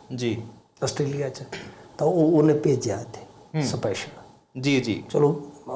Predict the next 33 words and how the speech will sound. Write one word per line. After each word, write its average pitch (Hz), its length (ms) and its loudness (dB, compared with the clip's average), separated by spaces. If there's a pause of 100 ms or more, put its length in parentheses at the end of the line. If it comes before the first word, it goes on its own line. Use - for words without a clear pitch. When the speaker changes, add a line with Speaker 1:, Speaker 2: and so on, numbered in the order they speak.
(160)
Speaker 2:
ਆਪਣਾ 151 320 4
ਸੀਗਾ 185 360 6
ਸਰਕਲ, 160 460 2 (280)
ਤਾਂ 139 200 -4 (800)
ਉਹ 160 160 6
ਬੰਦੇ 139 280 4
ਨੇ 123 100 2
ਭੇਜਤਾ। 123 580 -4 (840)
ਤੁਸੀਂ 175 200 4
ਸੋਚ 220 360 4
ਕੇ 233 140 4
ਦੇਖੋ 170 360 2
ਕਿ 208 360 2 (560)
ਅਧਿਆਪਕ 170 580 4
ਜਦੋਂ 160 220 4
ਆਪਣੇ 156 220 2
ਬੱਚਿਆਂ 143 440 2
ਨੂੰ 151 100 2
ਪਾਣੀ 143 500 0
ਉਹੋ 165 240 4
ਜਿਹਾ 160 140 4
ਪੀਂਦਾ 139 360 0
ਦੇਖਦੇ 147 320 -6
ਹੋਣਗੇ, 143 200 -8
Speaker 1:
ਹੂੰ। 147 300 -8
Speaker 2:
ਤਾਂ 302 100 6
ਉਹ, 330 40 6
ਉਹ 330 220 6
ਵੀ 359 80 8
ਤਾਂ 349 120 6
ਬੇਵੱਸ 175 440 6
ਨੇ 147 180 0
ਨਾ। 180 100 -2